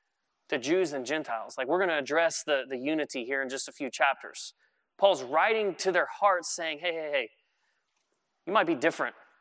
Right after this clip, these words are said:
in culture, but you are united in Christ." And he's constantly reminding them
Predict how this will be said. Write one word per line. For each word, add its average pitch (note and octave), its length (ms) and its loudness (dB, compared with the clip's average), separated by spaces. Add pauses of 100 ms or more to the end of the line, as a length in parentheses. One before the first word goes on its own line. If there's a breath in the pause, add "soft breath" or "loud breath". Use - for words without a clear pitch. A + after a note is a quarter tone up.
(520)
in C#3 120 -4
culture, C3+ 460 -2 (520)
but C3+ 100 -2
you F#3+ 180 2
are D#3 100 2
united D3 680 0
in C#3 140 -6
Christ." - 640 -4 (180)
And D3 80 -6
he's - 160 -2
constantly - 800 -4
reminding D3+ 760 0
them A#2+ 240 -6